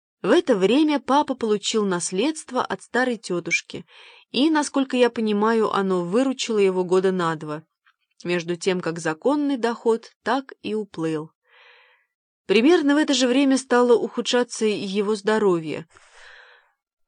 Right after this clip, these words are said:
Папа уже давно страдал так называемыми сердечными приступами, весьма общее понятие, под которым может скрываться все что угодно. Думаю, угроза разорения подорвала его организм.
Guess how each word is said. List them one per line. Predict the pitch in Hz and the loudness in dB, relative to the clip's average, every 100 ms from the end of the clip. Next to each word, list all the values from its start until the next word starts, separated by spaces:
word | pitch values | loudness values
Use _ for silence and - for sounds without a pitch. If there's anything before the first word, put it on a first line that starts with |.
| - | 0
Папа | 220 220 220 | 4 6 6
уже | 220 202 | 6 6
давно | 214 214 254 | 6 4 2
страдал | 262 - 202 190 226 226 202 - _ | 0 2 2 4 4 2 -4 -18 _
так | 196 208 | -2 0
называемыми | 214 196 196 208 220 208 202 202 | 0 2 4 4 4 4 2 2
сердечными | 202 - 190 208 190 202 202 | 0 -2 0 0 0 0 0
приступами, | 202 220 214 - 170 156 160 156 _ - - - | 0 -2 -2 -4 -10 -10 -8 -10 _ -20 -20 -12
весьма | 180 196 220 214 | -4 -2 4 4
общее | - 220 - - 190 | 6 2 0 0 2
понятие, | 196 202 254 269 226 | 4 2 2 0 0
под | 196 190 | -2 -2
которым | - 190 202 202 202 | -2 4 4 4 4
может | 202 185 - | 0 -2 -6
скрываться | - 196 196 - | -2 2 2 0
все | 180 196 | -4 -4
что | - 202 196 | 0 4 4
угодно. | 196 170 165 156 165 - - - _ | 4 0 -2 -2 -10 -12 -20 -20 _
Думаю, | 185 185 240 233 226 220 | -4 0 2 4 6 6
угроза | 175 208 247 226 | 4 4 4 6
разорения | 226 220 233 262 254 240 | 4 6 4 4 4 2
подорвала | 226 202 220 233 254 | 0 2 4 4 6
его | 220 180 | 4 4
организм. | 185 180 185 190 180 160 151 160 | 2 2 2 2 0 -4 -8 -12